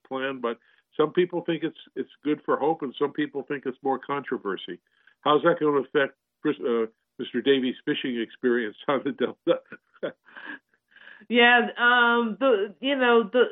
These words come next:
Speaker 2: the winter run salmon are an, an endangered population of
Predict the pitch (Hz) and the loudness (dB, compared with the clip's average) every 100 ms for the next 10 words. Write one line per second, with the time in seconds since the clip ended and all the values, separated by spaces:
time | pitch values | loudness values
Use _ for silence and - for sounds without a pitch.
0 | 180 180 240 220 277 269 254 240 233 220 | 0 0 2 2 2 4 4 4 2 0
1 | 214 220 214 220 196 160 151 147 - 180 | -2 2 4 4 0 -4 -6 -12 -6 0
2 | 180 175 170 - _ _ - 165 170 185 | 0 0 -2 -8 _ _ -8 -8 -6 -6
3 | 190 180 180 170 185 202 202 190 180 165 | -4 -4 -2 2 4 4 2 2 2 0
4 | - - 185 180 - 170 160 170 180 - | -4 -2 0 0 2 2 6 6 4 0
5 | 160 147 | -8 -8